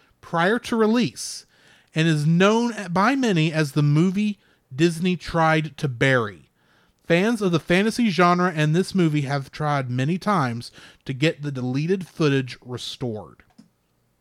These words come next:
This was the first Walt Disney movie to feature the classic Walt Disney Pictures logo, the White Castle and text over a blue field.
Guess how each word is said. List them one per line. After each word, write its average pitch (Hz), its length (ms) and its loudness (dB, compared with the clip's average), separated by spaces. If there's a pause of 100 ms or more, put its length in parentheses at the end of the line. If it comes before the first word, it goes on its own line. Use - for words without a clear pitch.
(840)
This 185 320 0
was 208 220 2
the 165 100 -2
first 240 500 -2
Walt 180 240 0
Disney 226 300 0
movie 147 320 2
to 156 140 -12
feature 277 420 -4
the 156 140 -4
classic - 720 -4 (360)
Walt 139 320 -2
Disney 160 300 2
Pictures 160 480 -6
logo, 160 520 -2 (380)
the 151 60 -6
White 143 260 -2
Castle 143 380 -4
and 190 80 -2
text 131 300 -4
over 123 180 -2
a 127 60 -2
blue 123 180 -4
field. 160 460 -6